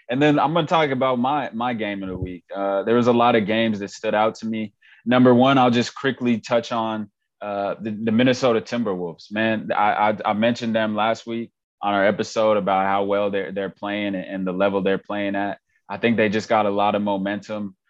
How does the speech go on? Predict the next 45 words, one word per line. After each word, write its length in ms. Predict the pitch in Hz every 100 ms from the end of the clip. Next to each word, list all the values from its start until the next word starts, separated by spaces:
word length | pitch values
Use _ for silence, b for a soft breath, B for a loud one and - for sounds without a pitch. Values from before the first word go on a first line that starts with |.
| _
We've 200 | 104 113
seen 560 | - 123 127 127 120 113
what 160 | 110 113
a 80 | 101
healthy, 760 | 87 113 117 123 120 117 110
uh, 300 | - 98 95 87
trio 640 | - 120 123 117 120 120 -
of, 220 | 101 92 85
you 100 | 107
know, 160 | 98 92
D'Lo, 720 | 87 107 113 110 107 110 107 _ _ _ _ _ _ _ _
K-, 160 | - - -
Cat, 480 | - 117 120 - - _ -
and 140 | 104
Anthony 400 | 110 117 117 107
Edwards 360 | 104 117 123 120
can 160 | 123
do. 220 | 117 120 120
And, 140 | 104
man, 200 | 107 107
they're 140 | 110
looking 300 | 131 135 123
scary 400 | 104 - 110 107
right 280 | 95 87 85
now, 220 | 82 80
honestly. 640 | 67 95 95 90 - 90 85 b b -
Uh, 300 | 95 90 85
I 140 | 90 101
feel 320 | - 120 110
like 320 | 107 98 90
we, 380 | 87 113 120 120
we 300 | 104 117 123
all 280 | 117 120 120
on 160 | 113 110
that 200 | 107 98
Western 320 | 104 110 110
Conference 380 | - 107 98 92
preview 440 | - 113 101 98
might 200 | 95 101
have 100 | 104
had 220 | 101 98
them 160 | 98 95
a 40 |
little 320 | 92 101 98 92
low, 360 | 107 113 101